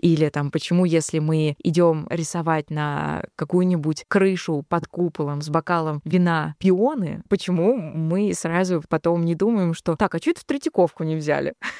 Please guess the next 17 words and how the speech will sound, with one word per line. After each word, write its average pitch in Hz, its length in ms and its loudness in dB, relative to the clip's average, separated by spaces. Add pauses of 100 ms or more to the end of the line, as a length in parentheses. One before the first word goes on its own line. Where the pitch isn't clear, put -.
(120)
<laughs> - 0 -
Ну, 233 160 2 (500)
э, 190 140 0
как 240 220 -2
бы 240 200 2 (220)
у 233 80 0
всего 277 300 -2
есть, 269 440 2
э, 214 160 4
какие-то 202 840 0
опорные 208 460 2
точки, 226 500 -2
у - 140 -2
всего 196 340 0
есть 190 420 -2 (160)
какое-то 214 400 2
ученичество. 180 920 -2